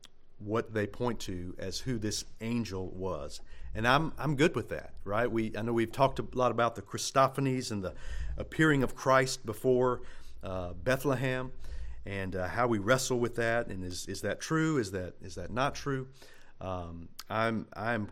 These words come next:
quite confident and comfortable in, uh, the hope that, uh,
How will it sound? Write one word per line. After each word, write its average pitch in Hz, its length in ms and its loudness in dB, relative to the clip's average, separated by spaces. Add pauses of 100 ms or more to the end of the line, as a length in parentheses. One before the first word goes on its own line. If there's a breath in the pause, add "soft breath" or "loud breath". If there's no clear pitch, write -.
quite 151 460 4
confident 95 480 -2
and 101 100 -8
comfortable 85 540 -4 (500 soft breath)
in, 95 300 -6
uh, 87 260 -6
the 87 100 -6
hope 113 360 -2 (400 soft breath)
that, 95 500 -2 (180)
uh, 87 200 -10